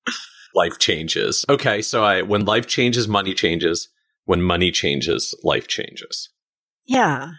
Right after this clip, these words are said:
Speaker 2: And it's the, the second part that's a little bit more challenging for people.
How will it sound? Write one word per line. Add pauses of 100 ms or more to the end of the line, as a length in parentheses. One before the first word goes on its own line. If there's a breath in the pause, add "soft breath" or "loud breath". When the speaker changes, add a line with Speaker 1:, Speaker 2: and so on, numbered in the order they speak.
(180)
Speaker 2:
And
it's
the,
the
second
part
that's
a
little
bit
more
challenging
for
people.